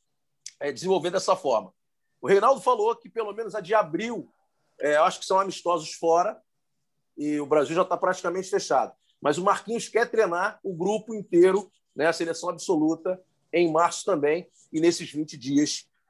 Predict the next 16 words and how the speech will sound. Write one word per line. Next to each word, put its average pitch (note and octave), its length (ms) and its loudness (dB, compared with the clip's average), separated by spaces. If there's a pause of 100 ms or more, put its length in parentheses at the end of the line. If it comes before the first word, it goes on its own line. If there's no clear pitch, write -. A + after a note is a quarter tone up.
(120)
é, C3 420 4 (180)
pré-mundial. C#3+ 1160 -4 (420)
Gente, G3+ 540 0 (280)
eu D#3 100 -8
tenho G3 180 -2
dois A3+ 220 4
minutos G3+ 280 2
pra F3+ 180 -10
terminar F3+ 340 0
aqui. F#3+ 320 -4
Queria F#3+ 240 2
que G3 60 -14
vocês F#3 580 0 (440)
falassem E3+ 440 2
aí, E3+ 160 -4
dessem, D#3+ 500 -8